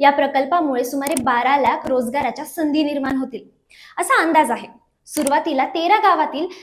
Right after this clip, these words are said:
तेहतीस पूर्णांक अठ्ठ्याऐंशी चौरस किमी क्षेत्रात विकास केंद्र उभारण्याचा विचार होता.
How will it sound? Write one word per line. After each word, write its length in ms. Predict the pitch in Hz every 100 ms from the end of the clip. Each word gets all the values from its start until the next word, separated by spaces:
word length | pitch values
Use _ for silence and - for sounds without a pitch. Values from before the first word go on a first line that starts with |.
| - 359
तेहतीस 400 | 330 359 427 403
पूर्णांक 460 | 392 339 302 262
अठ्ठ्याऐंशी 580 | - 294 - 370 392 508
चौरस 340 | 359 311 311 311
किमी 180 | 339 359
क्षेत्रात 580 | - 349 - 262 - 247
विकास 360 | 285 392 415
केंद्र 260 | 370 302 320
उभारण्याचा 480 | 302 277 220 262 370
विचार 300 | 285 262 240
होता. 200 | 262